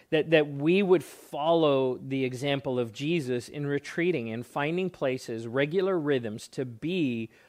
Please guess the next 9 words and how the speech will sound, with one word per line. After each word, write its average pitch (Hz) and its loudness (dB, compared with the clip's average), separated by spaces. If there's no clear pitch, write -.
with 131 0
the 127 -4
Father. 120 0
But 151 4
I 165 10
wanna 208 6
make 190 4
this 160 0
statement. 127 -6